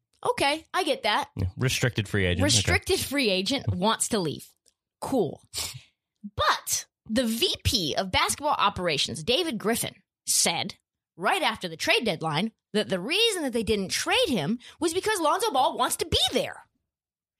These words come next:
Speaker 1: He said Lonzo Ball has said he loves his teammates and he has made it very clear personally, one-on-one to me, David Griffin.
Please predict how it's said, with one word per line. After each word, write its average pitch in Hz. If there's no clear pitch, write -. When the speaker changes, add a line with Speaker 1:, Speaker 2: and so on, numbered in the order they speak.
Speaker 1:
He 415
said 254
Lonzo 269
Ball 233
has 247
said 277
he 370
loves 247
his 285
teammates 254
and 220
he 320
has 302
made 277
it 190
very 302
clear 285
personally, 277
one-on-one 262
to 466
me, 302
David 370
Griffin. 294